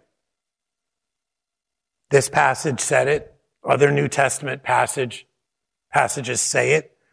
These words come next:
We ought to live in a biblical way. Colossians three twelve says,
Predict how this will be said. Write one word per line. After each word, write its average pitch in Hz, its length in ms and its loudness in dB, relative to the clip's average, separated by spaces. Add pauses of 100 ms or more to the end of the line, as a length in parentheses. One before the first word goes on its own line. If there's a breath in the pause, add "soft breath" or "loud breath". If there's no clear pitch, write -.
(180)
We 131 120 -2
ought 139 220 2
to 135 100 -2
live 127 800 0 (340)
in 127 160 0
a 123 120 -2
biblical 123 880 -4 (100)
way. 107 600 -4 (1200)
Colossians 143 560 4
three 147 260 0
twelve 135 420 4
says, 98 540 -4